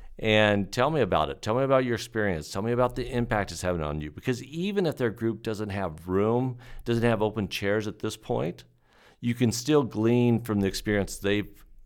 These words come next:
they've had within their, um, group life. So, um, that's another way.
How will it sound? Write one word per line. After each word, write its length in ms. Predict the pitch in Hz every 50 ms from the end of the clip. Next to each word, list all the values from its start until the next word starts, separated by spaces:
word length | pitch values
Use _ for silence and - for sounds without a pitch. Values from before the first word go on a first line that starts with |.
| _ _ - 98 95 - - - 117
they've 280 | 98 92 110 113 -
had 380 | 98 92 85 78 76 73 73 -
within 300 | 85 87 - 87 85 87
their, 240 | 92 92 92 90 - _ - - - -
um, 360 | - 90 87 85 80 78 78 - - - - - - -
group 280 | - 95 87 80 -
life. 280 | 87 80 73 71 71 -
So, 460 | - - - 110 110 107 101 95 - - - - - - - - - -
um, 440 | - - 101 98 92 90 87 87 - - - - 104 123 131 113 - -
that's 260 | - 120 123 123 -
another 360 | 113 101 95 98 101 104 117
way. 540 | 117 113 110 110 110 113 113 120 117 117 -